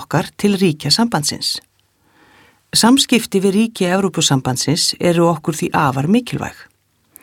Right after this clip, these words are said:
Evrópusambandið var stofnað um miðja síðustu öld, um nítján hundruð og fimmtíu, og var í upphafi viðskiptabandalag nokkurra Evrópuríkja.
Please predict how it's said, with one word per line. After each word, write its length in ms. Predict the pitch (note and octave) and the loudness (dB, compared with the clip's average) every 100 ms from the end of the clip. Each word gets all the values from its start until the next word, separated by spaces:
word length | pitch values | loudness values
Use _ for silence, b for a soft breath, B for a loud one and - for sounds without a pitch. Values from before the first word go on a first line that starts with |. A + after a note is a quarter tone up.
| B B B B F#3 | B B B B 0
Evrópusambandið 920 | G3 C4+ C#4 B3+ G3+ D3+ B2+ C3 C#3 | 2 2 2 0 0 0 -2 -2 0
var 160 | C#3 C#3 - | 0 -2 -6
stofnað 640 | - F3 D#3+ C#3+ F#3 F#3+ | -2 -2 0 0 0 2
um 100 | C3 | 4
miðja 300 | D3+ F3 D3+ | 4 2 0
síðustu 460 | - E3+ D3 - A#2 | 2 2 0 0 -2
öld, 380 | A2 F2 - - _ _ | -2 -4 -12 -18 _ _
um 140 | C3 B2+ | -2 0
nítján 300 | C#3 D3 C3+ | 0 2 0
hundruð 160 | C3 B2 | 2 0
og 80 | |
fimmtíu, 400 | C3+ A#2+ - D#3 G#3 B B B B B B - | 0 -2 -2 -2 -2 B B B B B B 0
og 80 | E3+ | 2
var 160 | F3+ | 4
í 60 | E3 A3+ | 4 2
upphafi 460 | A#3 - G#3 G3 F#3+ | 0 -2 0 2 0
viðskiptabandalag 1200 | D#3 G3+ G#3+ G3+ - - D#3 D3+ D3 C3 C#3+ - - | 0 0 0 -2 -4 -2 2 2 2 0 0 -2 -2
nokkurra 460 | G3+ - - D#3 F#3+ | -2 0 -2 0 2
Evrópuríkja. 600 | A3 D#3 C3 A#2 - - | 0 0 -2 -4 -8 -14